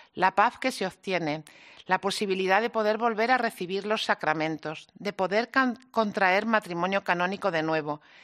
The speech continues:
y participar plenamente en la vida de la Iglesia, si fuera el caso, produce una inmensa alegría y liberación. Antonio,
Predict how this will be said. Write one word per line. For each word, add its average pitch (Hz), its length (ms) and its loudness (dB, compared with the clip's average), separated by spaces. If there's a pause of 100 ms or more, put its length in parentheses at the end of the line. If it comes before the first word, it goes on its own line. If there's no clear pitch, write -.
(200)
y - 80 -10
participar 190 760 0
plenamente 190 580 0
en 165 80 0
la 170 100 4
vida 180 220 0
de 180 120 2
la 170 120 0
Iglesia, 156 400 -4
si 160 140 -10
fuera 180 220 -4
el 165 120 -6
caso, 247 420 -2 (520)
produce 196 440 0
una 190 140 0
inmensa 190 420 0
alegría 180 480 0
y 196 40 0
liberación. 143 680 -2 (1040)
Antonio, 185 680 0